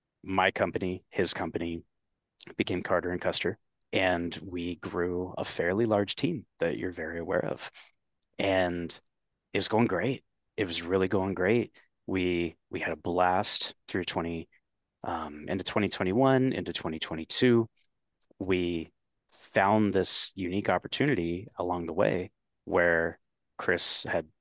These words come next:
mentioned to us that he was thinking about closing down Fast Foundations, and we just flat out didn't want to let that happen. And we made him an offer,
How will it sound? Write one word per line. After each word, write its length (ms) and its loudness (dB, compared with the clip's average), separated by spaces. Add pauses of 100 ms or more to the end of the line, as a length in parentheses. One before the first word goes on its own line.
mentioned 320 0
to 100 0
us 200 -2
that 240 -4
he 120 -10
was 120 -4
thinking 240 -8
about 260 -4
closing 320 -2
down 160 0
Fast 300 -2
Foundations, 600 -4
and 140 -6
we 80 -6
just 260 -2
flat 280 0
out 240 0 (1040)
didn't 340 2
want 180 2
to 40 -2
let 180 -2
that 140 0
happen. 440 -8 (480)
And 540 -2 (140)
we 240 -2
made 220 2
him 180 -2
an 60 -2
offer, 500 0